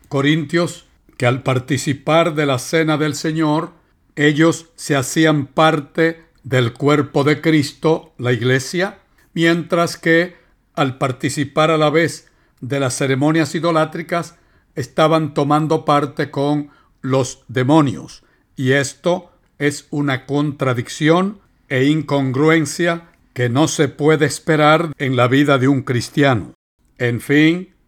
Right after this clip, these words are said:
no podemos tomar la copa de la Santa Cena alabando a Jesús y a la vez tomar de la copa que alaba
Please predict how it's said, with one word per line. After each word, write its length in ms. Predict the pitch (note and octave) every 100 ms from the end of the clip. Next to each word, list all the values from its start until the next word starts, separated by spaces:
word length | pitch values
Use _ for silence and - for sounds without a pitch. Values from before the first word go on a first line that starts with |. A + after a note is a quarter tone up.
| -
no 320 | A#2 C3+ C#3
podemos 540 | D3 D3 D#3 D#3 C3 - _ _
tomar 540 | B2+ B2 D3 D#3+ E3+ - _
la 260 | - B2+ A#2+
copa 360 | D3+ D3+ D3 C#3+
de 80 |
la 100 | D3
Santa 380 | C3 D#3 D3 D#3
Cena 560 | C#3 F3 D#3 D#3 F3 - _ _ _
alabando 520 | C#3 C3 D3 D3+ C#3+
a 40 |
Jesús 500 | C3+ E3 F3 D3+ E3 _ _ _
y 100 | D#3+
a 80 | C#3+
la 100 | D3+
vez 400 | D3+ D3+ D3+ - _ _ -
tomar 560 | C3+ C#3+ D#3 D#3 D#3+ _ -
de 160 | C#3
la 180 | C3+ B2
copa 480 | D3 C#3+ - D3 C#3
que 120 | C#3+
alaba 640 | B2+ C#3+ D3+ C#3+ C#3 -